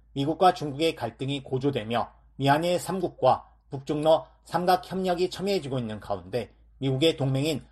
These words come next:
한국과 일본이 중국과 정상회의를 갖는 데 대해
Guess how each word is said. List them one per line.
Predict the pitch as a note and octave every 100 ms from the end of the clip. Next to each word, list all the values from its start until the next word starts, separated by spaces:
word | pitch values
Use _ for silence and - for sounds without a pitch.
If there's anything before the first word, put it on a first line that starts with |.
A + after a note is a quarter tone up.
| _
한국과 | D#3 E3+ - E3+
일본이 | C#3+ A2+ A2+ B2+ A#2 - _ _
중국과 | - D#3 D3 F3 E3
정상회의를 | - D#3 D3+ F3 F3 F#3
갖는 | F3+ A#2+ C3
데 | C3+
대해 | A#2+ G#2 A#2+ -